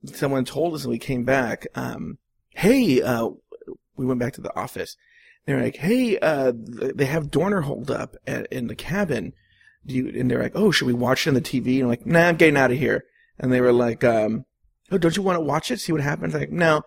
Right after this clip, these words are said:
I prefer to watch someone get murdered in the comfort of my own home," which is exactly, uh, what happened.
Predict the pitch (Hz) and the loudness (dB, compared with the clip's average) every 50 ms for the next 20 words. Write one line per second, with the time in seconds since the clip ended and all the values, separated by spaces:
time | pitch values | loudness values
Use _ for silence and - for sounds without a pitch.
0 | _ _ - - 147 175 175 196 196 180 160 139 139 139 139 - - - 147 139 | _ _ -12 -10 -8 -4 2 2 4 4 4 4 4 2 2 2 -2 -4 -2 -2
1 | 135 123 139 - - 160 151 139 135 131 120 123 113 123 113 110 123 - - 120 | 0 0 0 0 0 -2 -2 -2 -2 0 0 -2 -2 -2 -4 -6 -8 -8 -10 -10
2 | 127 120 113 107 107 110 147 147 120 117 113 113 151 _ _ - - - - 147 | -8 -8 -8 -6 -6 -8 -8 -8 -8 -8 -8 -10 -12 _ _ -16 -14 -10 -8 -8
3 | 120 127 123 131 117 139 143 127 117 117 - - 120 110 107 104 101 101 156 143 | -8 -6 -6 -8 -8 -6 -4 -4 -4 -4 -4 -6 -6 -4 -4 -4 -4 -6 -8 -12
4 | _ - - 135 139 123 117 - - - - | _ -16 -14 -12 -12 -12 -12 -12 -12 -12 -14